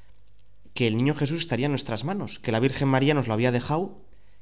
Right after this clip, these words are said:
qué le diríamos, qué haríamos, con qué cariño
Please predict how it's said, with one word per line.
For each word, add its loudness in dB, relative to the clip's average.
qué 2
le 6
diríamos, 0
qué 0
haríamos, -2
con -4
qué -2
cariño 0